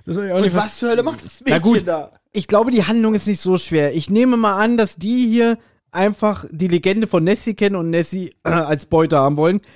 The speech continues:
Speaker 1: weil da hingen ja überall Tierkadaverköpfe. <clears throat>
Speaker 2: Ach so, das sind also die Bösen.
Speaker 1: Witzig,
Speaker 2: Und
Speaker 1: wenn, wie, wenn Follow Me vorne drauf steht, können die das ja hinten gar nicht lesen.
Speaker 2: Ja,
Speaker 1: Also
Speaker 2: ja.
Speaker 1: wissen sie ja gar nicht, dass sie Mike hier dem Reifenhaufen folgen sollen.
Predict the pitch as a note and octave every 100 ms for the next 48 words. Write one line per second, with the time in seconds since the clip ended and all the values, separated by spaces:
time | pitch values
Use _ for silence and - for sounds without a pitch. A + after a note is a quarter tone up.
0 | _ D#3+ E3+ E3 F3 G3 E3+ G3 F3+ D#3+
1 | - F#3 E3 D3+ C3 B2 A#2 B2+ - G2
2 | G#2+ _ D#3 D3 F#3+ G3 G#3 G3+ G3+ G#3
3 | F3 C3 E3 F3 D3+ B2+ G2 _ _ _
4 | E3 D3 E3+ E3 - _ D3+ G#3+ F#3 F3
5 | - A#3+ F4 D#4+ D4+ - C#4+ D#4 A3+ F#3
6 | F3+ A3+ C#4+ - _ - C4+ C#4 C4+ -
7 | B3 A#3 C#4+ C4+ A3+ G#3+ G#3+ G#3+ C#4 D4
8 | F#3+ C3+ _ D3+ D#3+ E3 F3+ G#3 C#4+ D4
9 | A#3 G3+ G3 F#3+ F#3 F#3 F#3 G3 G3 G3+
10 | F#3+ F#3 F3 E3+ F3 F#3 G3 F3+ F3 F3
11 | F3 B3 G#3 C3 B2+